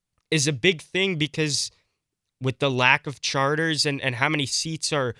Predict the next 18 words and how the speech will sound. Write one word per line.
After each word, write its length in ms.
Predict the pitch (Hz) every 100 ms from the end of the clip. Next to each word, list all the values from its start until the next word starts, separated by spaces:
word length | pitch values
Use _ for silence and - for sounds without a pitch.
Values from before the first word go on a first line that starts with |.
| _ -
already 240 | 156 151
booked 340 | 135 151 - -
up, 320 | 151 143 _ _ _ _ _ -
you, 440 | 160 156 139 170
you 500 | 196 151 160 175 143 120 -
don't 220 | 214 -
have 400 | 175 190 175 135 _ -
a 80 | 139
ride 480 | 127 147 156 147 113
secured 640 | - 135 - 160 175 135
if, 240 | 123 - -
if 180 | 131
you're 100 | 156
not 200 | 156 143 135
winning 280 | 147 135
races 580 | 123 127 - 123 107 - -
every 280 | 117 104 98
year. 180 | 107